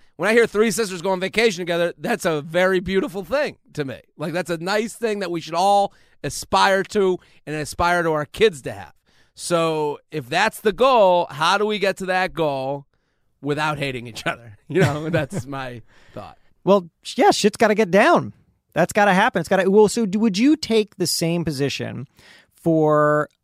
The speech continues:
Speaker 2: other versions of this? Groups of friends where there's, like, a broke friend. Now, it's not family. You've, you've selected your friends more than you've selected your family.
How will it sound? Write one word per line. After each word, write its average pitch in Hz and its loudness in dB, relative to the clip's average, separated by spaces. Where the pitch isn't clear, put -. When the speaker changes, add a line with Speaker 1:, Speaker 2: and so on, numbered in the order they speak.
Speaker 2:
other 220 4
versions 156 2
of 117 -6
this? - -10
Groups 240 2
of 233 -4
friends 170 0
where 156 -4
there's, 160 0
like, 151 -2
a 151 2
broke 165 -2
friend. 147 -2
Now, 202 2
it's 226 -2
not 262 -2
family. 156 -2
You've, 165 -8
you've 151 -8
selected 196 -2
your 185 -2
friends 160 0
more 156 0
than 165 -4
you've 165 -6
selected 160 -6
your 180 -6
family. 131 -4